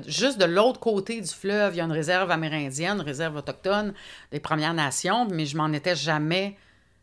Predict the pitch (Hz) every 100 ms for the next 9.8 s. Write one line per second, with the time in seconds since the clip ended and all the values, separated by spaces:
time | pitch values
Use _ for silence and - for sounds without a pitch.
0 | 156 151 156 160 175 196 180 165 160 190
1 | - 151 160 170 139 - 247 - 254 208
2 | 175 156 208 208 147 175 170 165 196 185
3 | 160 165 170 175 208 - - - 208 196
4 | 214 185 175 175 160 156 151 170 - 156
5 | 131 139 180 - 160 160 196 196 - -
6 | - 214 196 165 - - - - - -
7 | - 175 175 160 139 147 - - - 165
8 | - 233 208 185 165 151 208 214 - 180
9 | 156 151 160 143 151 - 226